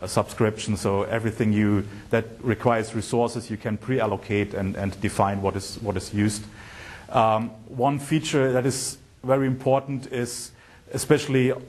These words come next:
if you have, in a lot of sensors, you have, like, more or less a fixed address space, uh, and you can completely run that address space out of flash, so you don't need to load into ram. Um,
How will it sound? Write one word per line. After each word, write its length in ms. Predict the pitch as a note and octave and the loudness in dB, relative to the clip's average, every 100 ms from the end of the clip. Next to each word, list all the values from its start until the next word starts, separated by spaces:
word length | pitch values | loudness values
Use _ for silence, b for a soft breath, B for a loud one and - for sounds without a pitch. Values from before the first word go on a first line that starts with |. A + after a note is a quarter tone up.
| - | -6
if 120 | - | 0
you 100 | C3+ | 2
have, 380 | B2+ - - - _ F#2+ - | 2 -2 -12 -20 _ -18 -16
in 260 | C#3 C3 B2+ | -8 -6 -4
a 20 | B2 | 2
lot 160 | D#3 | 2
of 60 | D3+ | 2
sensors, 420 | - D3+ C#3+ B2+ | 0 2 0 2
you 60 | C3 | 0
have, 280 | B2 - - | 0 -6 -2
like, 200 | B2 B2+ | -2 2
more 160 | B2+ | 2
or 60 | B2+ | 4
less 160 | A#2+ | 2
a 40 | A#2+ | -2
fixed 440 | - D3 - - - - b b b _ _ - - | -2 -2 -2 -10 -14 -20 b b b _ _ -20 -4
address 340 | C#3+ D3 E3 D#3+ | 0 2 0 0
space, 460 | - D#3+ E3 - - - B B B B - | 0 0 0 -4 -12 -18 B B B B 0
uh, 340 | B2 B2+ B2 | 2 2 0
and 120 | B2 | 0
you 80 | C3 | -2
can 400 | B2+ C3+ C3+ B2+ | 0 0 2 0
completely 420 | C3+ B2+ D3+ D3 | 0 2 2 4
run 360 | B2+ A#2+ B2+ B2 | 4 4 4 0
that 160 | A#2 A#2+ | -2 -2
address 300 | B2 B2 A2+ | -2 -4 -8
space 340 | B2 A#2 A#2 | -6 -6 -4
out 180 | A#2 A2 | -2 0
of 100 | G#2+ | -2
flash, 540 | - A#2 B2 - - - | 0 0 2 -2 -12 -10
so 160 | - | -4
you 100 | A2 | -4
don't 240 | A2 A#2 A#2 | 0 2 2
need 120 | A#2 | 2
to 280 | A#2+ A2 A2+ | 2 0 0
load 200 | A#2 A2+ A2 | 2 2 2
into 260 | A2 A2 | 0 2
ram. 360 | G2 G#2 A#2 A#2 B B B B B B | 2 2 0 -6 B B B B B B
Um, 600 | - G#2+ G2+ G2+ G2+ G2 | 2 4 4 2 0 -6